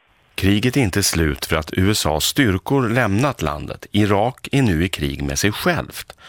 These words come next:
sa den tidigare oljeministern Issam Al-Chalabi och menade att Irak är på väg utför, demokratiskt, ekonomiskt och säkerhetsmässigt. Och så här avslutningsvis.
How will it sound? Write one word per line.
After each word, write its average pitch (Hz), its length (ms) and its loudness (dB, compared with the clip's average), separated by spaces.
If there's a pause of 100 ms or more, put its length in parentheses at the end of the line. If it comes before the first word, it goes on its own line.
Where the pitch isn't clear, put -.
(160)
sa - 160 0
den 82 100 2
tidigare 73 340 2
oljeministern 69 600 0
Issam 82 320 0
Al-Chalabi 65 640 -4
och - 400 -2
menade 82 420 2
att 82 120 -4
Irak 120 400 2
är 117 60 -2
på 110 120 -2
väg 73 240 0
utför, - 640 -2
demokratiskt, 92 840 0
ekonomiskt 80 720 0
och 82 80 -2
säkerhetsmässigt. - 1000 -4 (960)
Och 123 140 0
så 135 80 2
här 95 140 4
avslutningsvis. - 880 -4